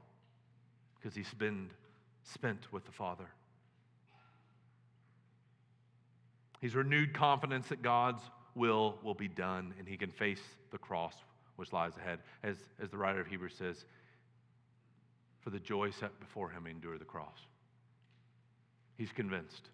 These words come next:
victory's on the other side. The disciples, on the other hand, very different story, isn't it? They don't pray.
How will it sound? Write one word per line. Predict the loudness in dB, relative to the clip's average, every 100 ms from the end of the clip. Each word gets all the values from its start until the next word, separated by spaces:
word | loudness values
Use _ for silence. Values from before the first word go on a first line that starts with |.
| -8
victory's | -8 -6 -6 -4
on | -6 -6
the | -8
other | -10
side. | -8 -8 -8 -12 -20 -20 -20 _ _ -20 _ _ -20 -20 _ _ _ _ _ -20 _ _ _ _ _ _ -12
The |
disciples, | -8 0 2 2 -4
on | -6
the | -6
other | -6
hand, | -6 -8 -12 -10
very | -4 -4
different | -4 -8 -10
story, | -6 -4 -4
isn't | -8 -12
it? | -16 -20 -20 _ _ _ _ _ _ _ _ _ _ _ _ _ _ _ _ _
They | -4
don't | -2 -2
pray. | -2 -2 -2